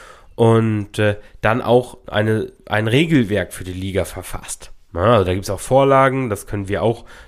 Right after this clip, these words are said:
äh, durchaus, also wenn man bei uns im Discord-Channel ist und jemand möchte da eine Vorlage haben, haben wir die auch, stellen wir auch zur Verfügung, kostenfrei natürlich. Und, äh,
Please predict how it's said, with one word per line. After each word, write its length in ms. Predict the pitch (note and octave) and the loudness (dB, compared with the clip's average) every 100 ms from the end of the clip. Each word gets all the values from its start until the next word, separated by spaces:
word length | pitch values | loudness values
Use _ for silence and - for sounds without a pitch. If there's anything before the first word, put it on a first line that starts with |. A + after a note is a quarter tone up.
| - | -6
äh, 260 | G2+ G2+ | -2 -2
durchaus, 580 | F#2 G2+ D2+ F#2+ F#2+ - | -2 -6 -2 -2 -4 -6
also 160 | - E2+ | -10 -6
wenn 180 | F2 F2 | -6 -6
man 240 | F2 F2 | -6 -6
bei 60 | E2+ | -4
uns 180 | A#2 A2+ | -4 -4
im 100 | G#2 | -4
Discord-Channel 920 | G#2+ - G#2 - - - - A2 G2 | -6 -4 -6 -8 -20 -12 -6 -4 -2
ist 240 | G#2 G#2 | -2 -2
und 140 | G2 F#2+ | -4 -6
jemand 280 | F#2+ F#2 - | -6 -6 -6
möchte 240 | G2+ - | -8 -8
da 260 | - F#2+ F2 | -6 -4 -6
eine 280 | A1+ D#2 | -10 -14
Vorlage 540 | E2 A2 A2+ G#2 G2+ F#2+ | -4 0 2 2 0 -2
haben, 280 | G2+ G2+ G2 - - - - | -2 -2 -6 -14 -20 -20 -6
haben 200 | A2 B2+ | 0 4
wir 120 | B2 | 4
die 180 | A2 A#2 | 2 0
auch, 340 | G2+ A#2 A#2 | 2 2 0
stellen 280 | - G#2+ G#2 | -6 -2 -2
wir 80 | F#2+ | -2
auch 100 | F2+ | -6
zur 140 | - | -8
Verfügung, 420 | F#2+ F2+ B2+ A#2+ A2+ | -8 -8 -4 -4 -2
kostenfrei 640 | A#2 A2 - F2+ - G#2+ G#2 | -4 -6 -10 -10 -2 -2 -2
natürlich. 520 | F#2+ - G2+ G#2 G2+ - - - - - | -6 -8 -6 -6 -8 -16 -20 -20 -20 -2
Und, 520 | G#2+ G2+ F#2+ F#2+ - | 2 2 2 -4 -4
äh, 200 | G2 F#2 | -2 -2